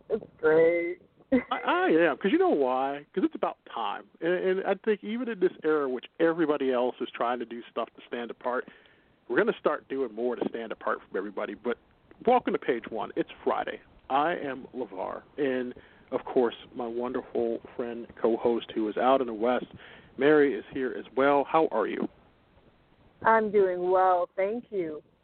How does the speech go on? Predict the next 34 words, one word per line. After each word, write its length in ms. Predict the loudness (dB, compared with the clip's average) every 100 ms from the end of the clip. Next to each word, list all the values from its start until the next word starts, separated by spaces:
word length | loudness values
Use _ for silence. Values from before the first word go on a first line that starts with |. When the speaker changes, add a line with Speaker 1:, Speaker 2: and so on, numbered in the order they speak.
| _ _ _ _ _ 0
Speaker 2:
The 60 |
Speaker 1:
How 140 | 4 6
Speaker 2:
weekend. 220 | 6 4
Speaker 1:
are 40 |
you 80 | 4
doing 240 | 2 -2 -4
tonight, 280 | -6 -6 -4 0
other 280 | 0 0 -4
than 180 | -6
everything? 540 | -6 -4 -6 -6 -8 -10 -16 _ _ _ _ _ _ _ _ _
Speaker 2:
I'm, 400 | -2 2 4 4 0 _ _
I'm 180 | -14 -14 _ 2
good. 280 | 2 2 -6 -6
You 100 | 0
know, 220 | 0 0 -10 _ _
here's 280 | 4 4 4
the 80 | 2
thing. 280 | -4 -6 -14 _ _ _ _ _ _ _ _ _ _ -2
I, 500 | 2 4 4 2 0 -2 -6 -4 -2 -2 -6 _ _ _ _ _ _
I'm 240 | -8 0 2
gonna 180 | 2 2
get 200 | -2 -4 -4
to 320 | 0 0 0 -4 _ _
<laughs> 80 | -12 -10 -2
probably 600 | -2 -2 -2 0 0 0 -12 -20 _ _ 0
why 460 | 4 6 6 4 2
I 220 | 0 -6 -4
feel 260 | 0 2 2
like 200 | 0 0
I'm 100 | 2
on 80 | 2
a 180 | 0 4
roller 280 | 6 6
coaster 460 | 2 -2 -2 -2 -4